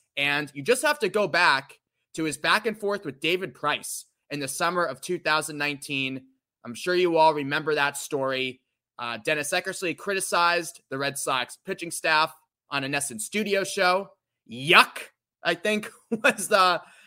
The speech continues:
was the line that he gave to describe the pitching staff's recent performance. David Price took issue with that, verbally confronted Eckersley on a team flight.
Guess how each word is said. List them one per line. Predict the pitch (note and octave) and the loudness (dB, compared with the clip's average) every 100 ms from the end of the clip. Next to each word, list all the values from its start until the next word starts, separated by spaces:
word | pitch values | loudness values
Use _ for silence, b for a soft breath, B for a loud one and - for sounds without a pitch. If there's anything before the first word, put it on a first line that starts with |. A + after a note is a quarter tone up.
| b | b
was | F3+ F#3 | 4 4
the | C#3+ | 2
line | F#3+ F#3 F#3 G3 | 4 6 4 2
that | F#3 | -2
he | F#3+ | -4
gave | E3 F3+ F#3 F#3 | -2 0 0 -4
to | |
describe | E3 D#3 - F3+ F3 E3+ D#3 _ - | -10 -8 0 2 2 0 -4 _ -4
the | E3 | -4
pitching | - F3+ F3 | -4 -8 -8
staff's | - F3 E3+ A#3 - | -4 0 0 0 -6
recent | E3 F3+ F3 E3 | -6 -4 -6 -6
performance. | E3 - E3+ E3 E3 E3 - - _ _ _ _ - | -8 -4 -2 0 -2 -4 -8 -10 _ _ _ _ -4
David | F#3 G3+ G3+ | -2 -2 -4
Price | - G3 F#3+ - | -2 0 0 -4
took | D3 C3 | -8 -2
issue | G#3+ A#3 A3+ | -2 -2 -4
with | G#3 - | -2 2
that, | F#3+ F#3 - _ _ _ A2+ | 4 4 0 _ _ _ -2
verbally | F3 A3+ G#3+ G#3+ | 2 4 2 0
confronted | E3+ D3 G#3+ A3 G#3 | -4 -4 -2 0 0
Eckersley | D#3 F3 F#3+ - F#3 F3 | -2 -4 -6 -4 -2 -2
on | D#3 D3+ | -2 -4
a | |
team | C#3+ - E3 C3+ | -6 -8 -6 -6
flight. | B2 - F#3 A3 A#3+ - | -10 0 2 2 0 -10